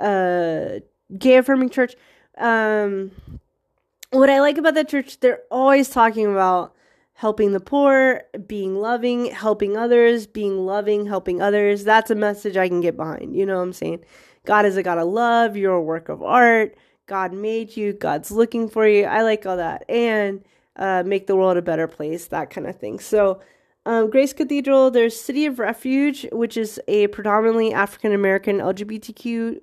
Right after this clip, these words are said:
uh, church. Um, so, yeah, it's called City of Refuge. One of my friends is a deacon in that church. Um, totally recommend that church. And then the other one is Lakeshore Avenue Baptist Church,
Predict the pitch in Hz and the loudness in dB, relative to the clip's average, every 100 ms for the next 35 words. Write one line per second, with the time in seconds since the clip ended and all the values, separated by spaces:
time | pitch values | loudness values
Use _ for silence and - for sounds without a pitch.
0 | - 202 196 190 - 233 294 294 - _ | -2 0 0 -4 0 0 0 -4 -20 _
1 | _ _ - 208 208 202 202 190 104 - | _ _ -6 0 2 2 0 -4 -8 -6
2 | 220 208 202 135 214 151 - 220 214 226 | 0 2 2 2 2 0 -4 -10 -10 -8
3 | 226 214 208 208 202 208 214 220 214 208 | -6 -4 -6 -8 -8 -2 -2 0 -2 -2
4 | 208 196 185 175 165 233 233 226 214 208 | -4 -4 -8 -10 -8 -6 -2 0 0 -2
5 | 208 - 202 196 - _ _ _ _ - | -4 -2 -2 -2 -6 _ _ _ _ -4
6 | 196 190 185 185 - 226 226 214 214 208 | 0 2 0 -4 -2 2 2 2 -2 -2
7 | 208 185 - 185 - - 208 208 202 202 | -2 -4 -6 -6 -6 -6 -2 0 0 -2
8 | - 220 226 214 214 208 - 196 190 202 | -2 0 0 0 0 -2 -4 -4 -2 -4
9 | 202 220 175 190 190 180 175 180 175 - | -4 -2 -2 -2 -2 -2 -4 -4 -6 -2
10 | 185 180 | 0 -2